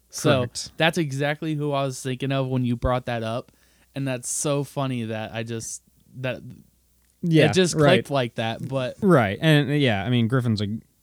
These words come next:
Speaker 2: pretty good player for not having that hand, but anyway, so point being, there's a lot of options to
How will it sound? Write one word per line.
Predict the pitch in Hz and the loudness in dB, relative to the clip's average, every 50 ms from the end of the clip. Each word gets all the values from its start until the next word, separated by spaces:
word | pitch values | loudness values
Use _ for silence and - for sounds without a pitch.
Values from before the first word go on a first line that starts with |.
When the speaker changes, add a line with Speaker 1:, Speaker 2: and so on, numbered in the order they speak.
| - - - | -20 -18 -2
Speaker 2:
pretty | - 156 131 113 | 2 2 2 4
good | 110 104 92 - | 2 0 0 -2
player | - 120 117 113 110 110 107 107 107 107 101 | -2 0 0 2 2 2 2 2 0 0 -2
for | - - - 107 101 95 95 95 95 101 101 101 143 - _ _ - | -4 -8 -8 -6 -4 -4 -4 -4 -4 -4 -4 -6 -8 -10 _ _ -2
not | 139 127 113 117 | -2 0 2 2
having | 139 131 120 120 117 | 2 2 2 2 0
that | 117 113 | 0 0
hand, | 120 120 117 113 110 104 | 2 2 2 2 0 0
but | 107 104 113 - - _ _ _ _ _ _ _ _ _ _ - | -2 -4 -6 -8 -14 _ _ _ _ _ _ _ _ _ _ 4
anyway, | 196 190 175 147 131 127 127 | 6 8 10 10 10 10 8
so | - - 170 151 143 143 139 147 - 139 143 - 156 - | 8 6 4 4 6 4 4 2 0 -4 -10 -10 4 8
point | 208 208 185 151 | 8 10 10 8
being, | 139 151 143 131 127 123 | 8 6 6 6 4 4
there's | 135 135 131 131 | 4 4 4 2
a | |
lot | 127 135 143 143 | 2 2 0 0
of | - | 0
options | 117 117 123 127 - - 127 123 127 123 120 - - | 0 0 -2 -2 0 0 0 2 2 2 0 0 -4
to | - - 120 113 110 107 104 107 107 101 | -2 -2 0 0 2 0 0 0 -2 -2